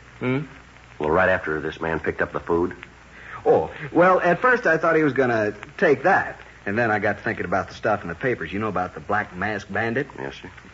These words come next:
Speaker 1: Well, I got to thinking about that, and then I knew who he was. I tried to get as much information about him as I could. Not much, anyway. About this time must have been, uh,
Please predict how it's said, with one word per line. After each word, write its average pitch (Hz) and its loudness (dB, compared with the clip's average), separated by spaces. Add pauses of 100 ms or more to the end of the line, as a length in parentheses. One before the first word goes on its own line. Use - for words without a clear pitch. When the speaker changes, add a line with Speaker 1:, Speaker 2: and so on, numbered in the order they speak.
(220)
Speaker 1:
Well, 123 2
I 135 0
got 131 0
to - -18
thinking 127 -4
about 98 -2
that, 120 2
and 117 -6
then 120 -2
I 113 0
knew 110 0
who 101 0
he 98 0
was. 80 -4 (440)
I 110 0
tried 139 0
to 110 -4
get 107 -2
as 95 -6
much 104 0
information 98 -2
about 87 -2
him 113 -2
as 92 -2
I 87 -2
could. 110 -2 (640)
Not 101 -4
much, 90 -4
anyway. 85 -4
About 82 -6
this 123 2
time 107 -2
must 104 -4
have 98 -6
been, 101 -2
uh, 95 -4